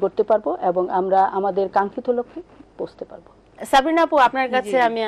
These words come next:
Speaker 2: আমার, আহ, শেষ প্রশ্ন, সেটি হচ্ছে আপনি একজন শিক্ষক, পাশাপাশি একজন লেখক, যারা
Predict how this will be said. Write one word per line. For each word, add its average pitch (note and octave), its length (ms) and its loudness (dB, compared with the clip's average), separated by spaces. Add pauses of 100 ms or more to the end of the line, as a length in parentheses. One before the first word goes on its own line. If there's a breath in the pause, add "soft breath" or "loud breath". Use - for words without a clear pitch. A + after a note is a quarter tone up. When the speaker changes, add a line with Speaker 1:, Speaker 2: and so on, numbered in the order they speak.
(140)
Speaker 2:
আমার, F#3+ 200 -2
আহ, - 280 -10 (100)
শেষ C4+ 140 2 (100)
প্রশ্ন, G#3+ 220 -6 (160)
সেটি B3+ 220 -2
হচ্ছে B3+ 160 -4 (120)
আপনি A#3+ 140 -8 (100)
একজন A#3 240 -2 (220)
শিক্ষক, A#3+ 400 0 (240)
পাশাপাশি G#3+ 440 -2
একজন G#3+ 180 -4 (120)
লেখক, G3 260 -6 (600 soft breath)
যারা A3+ 300 4